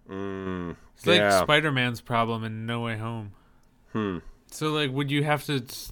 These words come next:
Speaker 2: sort of get to know people the same way that you did, like, Groundhog Day, you know?
Speaker 1: Well, that's the thing. Like, I wouldn't,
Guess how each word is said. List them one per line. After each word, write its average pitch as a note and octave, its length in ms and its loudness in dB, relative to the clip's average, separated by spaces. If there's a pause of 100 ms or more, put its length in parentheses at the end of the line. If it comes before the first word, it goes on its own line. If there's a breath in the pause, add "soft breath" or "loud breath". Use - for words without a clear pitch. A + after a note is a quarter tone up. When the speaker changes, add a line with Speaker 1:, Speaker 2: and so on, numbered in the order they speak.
(100)
Speaker 2:
sort C#3+ 280 0
of A#2+ 200 -2 (1800 soft breath)
get C#3+ 160 -4
to C#3 100 -2
know B2+ 180 2
people C3+ 280 0
the C3 80 -6
same C3 400 -2
way B2 180 2
that B2 140 0
you A2 80 -2
did, B2 400 -2
like, A#2+ 220 -2 (280)
Groundhog C3 520 0
Day, C3+ 320 2 (140)
you C#3+ 140 -4
know? C#3+ 300 -4 (1200 loud breath)
Speaker 1:
Well, E3 200 12
that's G#3 160 10
the A3+ 80 2
thing. A#3 180 10
Like, D3 280 4
I C#3+ 200 8
wouldn't, D#3+ 420 2